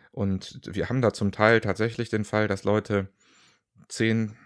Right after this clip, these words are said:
Jahre alte Monitore da haben, die immer noch tadellos funktionieren,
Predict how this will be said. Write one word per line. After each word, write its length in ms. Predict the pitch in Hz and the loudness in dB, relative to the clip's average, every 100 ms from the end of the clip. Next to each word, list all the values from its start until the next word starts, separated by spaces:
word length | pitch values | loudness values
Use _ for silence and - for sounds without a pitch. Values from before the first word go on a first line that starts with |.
| - | 0
Jahre 300 | 101 107 104 | 4 4 2
alte 180 | 104 101 | 0 -2
Monitore 560 | 95 104 110 120 113 117 | 0 0 0 -2 -2 0
da 140 | 110 | 0
haben, 340 | 110 113 123 - - 104 | 0 0 -2 -10 -14 -8
die 80 | |
immer 180 | - 123 | -2 0
noch 220 | 104 101 | 0 -2
tadellos 380 | - 107 107 98 | 0 2 2 -2
funktionieren, 640 | - 101 - 95 95 127 | -4 -6 -2 -2 -2 -2